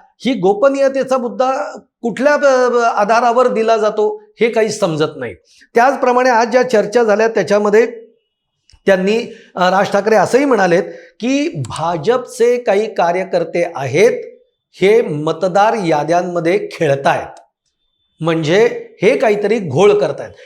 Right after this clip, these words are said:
मग त्याचं उदाहरण तुम-, त्यांनी सुद्धा एक दिलं की एक गुप्ता नावाच्या कोणी, अ, अ, बाई आहेत की ज्यांचं नाव हे मतदार यादीमध्ये होतं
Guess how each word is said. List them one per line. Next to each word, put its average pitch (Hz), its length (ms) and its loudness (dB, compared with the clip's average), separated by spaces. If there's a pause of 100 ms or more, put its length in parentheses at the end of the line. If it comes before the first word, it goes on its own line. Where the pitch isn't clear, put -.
(100)
मग 208 80 0
त्याचं 214 320 0
उदाहरण 240 520 0
तुम-, 269 220 -6
त्यांनी 233 340 -2
सुद्धा 220 280 -2
एक 202 220 -2
दिलं 165 240 2 (360)
की 220 100 4
एक 226 120 2
गुप्ता 175 360 0
नावाच्या 220 400 0
कोणी, 208 260 0
अ, 202 280 -2
अ, 175 400 0 (260)
बाई 165 240 2
आहेत 156 280 0 (360)
की 262 120 -2
ज्यांचं 190 580 0
नाव 226 360 0 (400)
हे 220 120 4
मतदार 220 440 0
यादीमध्ये 196 540 -2
होतं 262 520 0